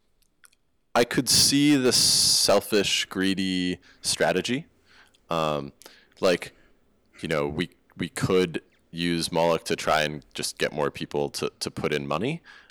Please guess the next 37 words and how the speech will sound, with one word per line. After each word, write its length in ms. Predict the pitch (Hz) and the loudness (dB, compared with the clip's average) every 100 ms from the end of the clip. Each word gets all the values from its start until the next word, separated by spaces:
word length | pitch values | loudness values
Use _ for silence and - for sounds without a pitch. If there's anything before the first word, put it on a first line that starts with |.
| - - | -16 -8
Um, 320 | 73 69 67 _ _ - | -6 -6 -10 _ _ 2
that's 380 | 104 - - - _ _ _ _ _ - | 2 2 -2 -6 _ _ _ _ _ -12
tends 420 | - 123 120 117 | -2 0 0 0
to 100 | - | -2
be 200 | 101 101 | -2 0
a 80 | 87 | 0
good 160 | 92 92 | 0 0
thing, 180 | 135 151 | 0 2
but 220 | 107 - | 0 0
it, 240 | 95 - - - | -6 -6 -12 -8
it 120 | 104 | -6
comes 320 | - 120 117 | -2 -2 0
with 200 | 110 - | -2 -2
the 80 | 101 | -4
trade-off 420 | - 98 95 90 | 0 2 4 4
of 120 | 85 | 0
alignment, 460 | 78 71 73 71 50 _ | -4 -4 -4 -6 -10 _
right? 240 | - 73 67 - - - | -4 -4 -4 -10 -14 -8
We, 440 | - 104 98 98 - | 0 2 4 2 0
we 100 | 98 | 2
don't 220 | 143 160 | 4 4
want 240 | 120 123 | 4 2
your 140 | 104 95 | 2 0
money 320 | 87 92 82 | 2 0 0
if 320 | 76 82 - | -2 -4 -4
you're 100 | 82 | -4
not 220 | 78 76 - | 0 0 0
aligned. 540 | 76 65 64 - - _ - - - | -4 -4 -8 -10 -16 _ -20 -14 -6
Uh, 180 | 71 - | -2 -2
if 160 | - | -4
you, 400 | 87 85 82 80 - _ _ _ - | 0 0 0 -2 -10 _ _ _ -12
um, 480 | 67 67 67 65 62 _ _ _ - | -8 -8 -8 -10 -16 _ _ _ -16
y-, 120 | 78 - - - | -14 -14 -18 -12
you 100 | - | -6
know, 160 | 71 - _ _ _ - | -6 -8 _ _ _ -6
i-, 100 | 90 | -2
if, 220 | 98 - | -2 -2